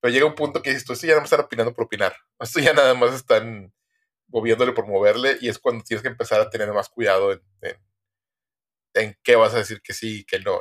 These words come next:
¿no? O cómo vas a, o cómo vas a atacar las notas que están dando, este, porque a veces es cuestión de no hacer el cambio tal cual, sino ajustar una cosita mínima nada más para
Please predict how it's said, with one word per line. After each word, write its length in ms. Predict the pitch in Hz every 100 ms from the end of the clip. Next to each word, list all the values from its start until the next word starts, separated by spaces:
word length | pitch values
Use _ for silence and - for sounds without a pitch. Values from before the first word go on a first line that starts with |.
| -
¿no? 300 | 101 104 98 98
O 80 |
cómo 240 | - 117 117
vas 140 | 110
a, 140 | 117 117
o 120 | 123
cómo 180 | - 123
vas 140 | 117 127
a 40 |
atacar 380 | 117 - 104 101
las 120 | 101
notas 180 | 95 -
que 80 | -
están 240 | - 95
dando, 400 | 104 98 101 - _ _ _ _ _
este, 520 | 101 92 - 98 - _ _ _ _
porque 240 | 120 117 117
a 40 |
veces 600 | 113 113 127 120 - - _ _ _ -
es 460 | 113 107 - - _ _ _
cuestión 640 | 120 110 - 113 107 110
de 480 | 107 104 107 120 - _ _ _ _ _ -
no 400 | 117 113 104 104
hacer 280 | 110 113 110
el 160 | 110
cambio 360 | - 98 110 107
tal 220 | 90 92
cual, 300 | 98 92 85
sino 220 | - 101
ajustar 380 | 92 - - 104
una 180 | 107 113
cosita 540 | - - 117 117 120 -
mínima 360 | 123 127 127
nada 160 | 123 117
más 140 | 107 -
para 300 | 113 98